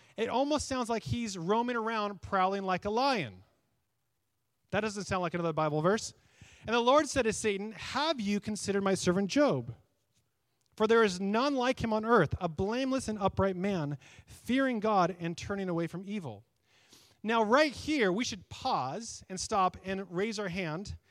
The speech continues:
because it seems as if God is giving Satan some suggestions. From this passage right here, we find people who say,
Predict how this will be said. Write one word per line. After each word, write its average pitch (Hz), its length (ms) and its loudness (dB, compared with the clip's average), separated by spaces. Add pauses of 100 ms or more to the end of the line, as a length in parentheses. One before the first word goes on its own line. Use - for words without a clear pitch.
(260)
because 233 320 0
it 233 120 -8
seems 285 920 -4 (560)
as 214 240 -2
if 196 260 -6
God 240 460 2
is 185 240 -4
giving 202 560 -6 (640)
Satan 220 400 0
some 214 200 -6
suggestions. 196 720 -6 (1400)
From 294 520 0
this 240 400 -2 (300)
passage 180 400 -4
right 185 260 -2
here, 170 400 -6
we 180 120 -4
find 196 260 -8
people 185 240 -12
who 160 100 -6
say, 156 260 -6